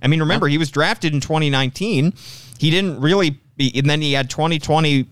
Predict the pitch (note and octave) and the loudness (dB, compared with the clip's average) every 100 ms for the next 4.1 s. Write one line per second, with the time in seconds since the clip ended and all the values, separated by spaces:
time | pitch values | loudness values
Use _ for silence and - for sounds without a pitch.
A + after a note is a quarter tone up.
0 | - - B2 B2+ B2+ A#2 A2+ A2 - D3 | -12 -4 -2 0 -2 -2 -2 -6 -8 -4
1 | C3 A#2 G#2+ - F#2 F#2 B2+ - - - | -2 -2 -4 -6 -8 -4 -4 -6 -12 -20
2 | - - F#3 F#3+ E3 F#3 D4 A3 B3+ G#3+ | -8 -2 0 0 0 0 2 2 2 0
3 | D#3 A3+ E3 - A3 A3+ - G#3 F3+ D3+ | -2 -4 -6 -2 -2 -2 -2 -2 -2 -2
4 | D3 | -4